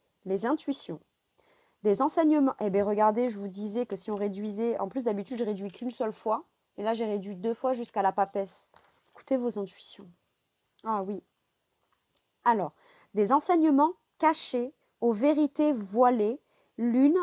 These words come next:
à l'aube argentée, pour m'éclairer,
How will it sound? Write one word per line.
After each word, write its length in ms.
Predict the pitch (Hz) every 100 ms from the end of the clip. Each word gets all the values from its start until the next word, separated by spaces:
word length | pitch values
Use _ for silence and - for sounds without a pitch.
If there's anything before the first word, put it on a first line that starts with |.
| -
à 120 | 226
l'aube 340 | 220 247 285 214 -
argentée, 720 | 277 269 240 254 - 226 247 - _ _
pour 240 | - 214 -
m'éclairer, 760 | 202 240 311 277 254 220 226 254